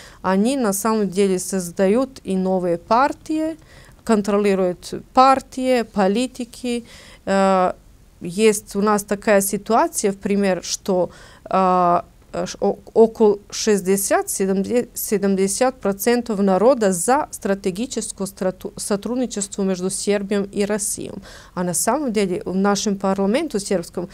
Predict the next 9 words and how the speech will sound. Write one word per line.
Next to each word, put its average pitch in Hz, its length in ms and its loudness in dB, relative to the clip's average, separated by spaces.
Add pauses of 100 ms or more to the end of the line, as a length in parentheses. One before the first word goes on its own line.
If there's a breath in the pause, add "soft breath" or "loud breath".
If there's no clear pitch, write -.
(140 loud breath)
сейчас 202 460 -2
нет 214 480 0
ни 190 320 0
одной 196 320 0
партии, - 540 -6
которая 202 480 0
выступает 196 580 -4
за 180 120 -2
стратегическое 185 800 -8